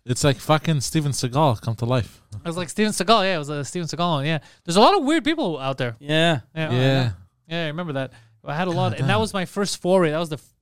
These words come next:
Speaker 2: first year, first or second year that I worked in, in video games. That was when I was in testing. Like, just, it was a video game testing
Speaker 3: But
Speaker 2: company.
Speaker 3: these, what did these people do? They, they were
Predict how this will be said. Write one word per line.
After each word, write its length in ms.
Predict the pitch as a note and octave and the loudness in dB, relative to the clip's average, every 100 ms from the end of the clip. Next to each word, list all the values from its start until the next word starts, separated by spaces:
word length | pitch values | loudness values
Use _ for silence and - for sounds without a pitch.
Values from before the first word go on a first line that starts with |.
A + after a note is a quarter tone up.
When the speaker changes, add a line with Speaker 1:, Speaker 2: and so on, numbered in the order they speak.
| _ _ _ _ _ _ | _ _ _ _ _ _
Speaker 2:
first 300 | G3 G3+ G3+ | 2 2 0
year, 360 | C#3+ C#3+ C3+ B2 _ _ _ _ E3+ - | 0 0 0 -4 _ _ _ _ -18 -8
first 180 | G3+ - | -8 -6
or 60 | |
second 360 | - F#3 E3+ D3+ | -4 -4 -4 -4
year 360 | C#3 C#3 C3 | -2 -2 -2
that 180 | C3 C3 | -4 -2
I 80 | C3+ | -2
worked 360 | B2+ C#3 D3 C#3 | 0 0 0 -2
in, 140 | C3 | -4
in 220 | C#3+ B2+ | -4 -4
video 200 | B2 C#3+ | 0 0
games. 200 | D#3+ F3+ | 0 -2
That 60 | C3+ | -2
was 100 | C3 | -2
when 140 | C3 | -2
I 40 | B2 | -4
was 100 | A#2 | -6
in 80 | A#2+ | -4
testing. 360 | C#3+ - G#3+ - _ - _ | -4 -4 -10 -14 _ -20 _
Like, 140 | C3 B2 | -10 -4
just, 200 | C3+ - | -6 -2
it 60 | |
was 120 | C3 | -2
a 60 | B2+ | 0
video 140 | C#3+ | 0
game 120 | C#3 C3 | 0 -2
testing 280 | D3+ - | -2 2
Speaker 3:
But 60 | A#3 | 2
Speaker 2:
company. 160 | D#4+ D#4+ | 2 -4
Speaker 3:
these, 100 | D4+ C4+ | -6 -4
what 220 | G#3+ C#4+ - | 0 0 0
did 180 | F4 | -4
these 220 | C4 B3 - | -2 -2 -2
people 360 | A#3+ G3 F3+ | -6 -4 -6
do? 280 | D3 F#3 F3+ | -2 0 0
They, 240 | C3 E3+ E3+ | 0 0 0
they 160 | F3+ | -4
were 180 | F3+ | -2